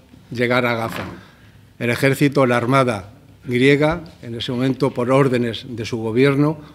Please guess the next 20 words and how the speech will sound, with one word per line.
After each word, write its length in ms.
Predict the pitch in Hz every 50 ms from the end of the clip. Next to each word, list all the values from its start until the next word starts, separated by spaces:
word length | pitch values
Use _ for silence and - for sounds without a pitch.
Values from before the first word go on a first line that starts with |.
| - - - - -
de 100 | 117 110
Constantino 560 | - 120 117 - - 113 107 131 131 127 113
Karamanlis, 680 | 110 123 120 117 123 131 143 143 143 143 147 143 - - - - - - -
bloqueó 640 | 113 120 123 120 117 - 127 135 131 117 101 101 101
la 160 | 113 123 120
salida 540 | 110 - 123 120 131 135 127 139 143 139 139
de 240 | 143 143 117 120 127
estos 260 | 113 - 139 127 117
barcos 480 | 113 127 127 120 - - 117 107 - - -
y 60 | 120
no 160 | 113 123 127 101
fue 160 | - 131 123
posible 640 | - 127 113 - - 131 123 123 131 135 135 131 -
navegar. 640 | - 113 117 110 110 107 110 107 101 - - - - _ _ _ - - - - - - - - - - - - - - - - - - - - - -
Este 280 | 127 135 - 160 143 151
año, 320 | 160 165 170 180 185 180 - - - - - _ _ _ _ _
desde 260 | 135 113 120 113 113 117
Estambul, 560 | 104 - 123 117 120 139 151 156 160 165 165 - - - - - - _ _ _ _ _ _ _ _ -
hemos 320 | - 127 127 127 113 - 127
estado 500 | 110 - - 139 139 127 123 110 104